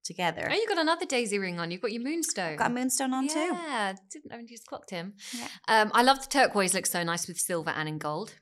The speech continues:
Speaker 1: Yeah.
Speaker 2: It's a
Speaker 1: Yeah.
Speaker 2: stone that works with both metals.
Speaker 1: 'Cause we did rose gold as well for a bit too,
Speaker 2: We
Speaker 1: which is,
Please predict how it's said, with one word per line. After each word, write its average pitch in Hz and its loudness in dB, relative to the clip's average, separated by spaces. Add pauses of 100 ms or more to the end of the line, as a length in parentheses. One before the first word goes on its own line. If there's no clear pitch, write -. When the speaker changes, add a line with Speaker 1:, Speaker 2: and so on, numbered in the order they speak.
Speaker 1:
Yeah. 143 -2 (240)
Speaker 2:
It's - -2
a - -2
Speaker 1:
Yeah. 165 2
Speaker 2:
stone 180 4
that 175 -4
works 160 0
with 160 -8
both 156 -6
metals. 160 -10
Speaker 1:
'Cause - -10
we 302 4
did 381 4
rose 339 8
gold 185 6
as 165 0
well 226 6
for 214 -2
a 190 -2
bit - -4
too, 240 0
Speaker 2:
We - -8
Speaker 1:
which 185 -6
is, 165 -2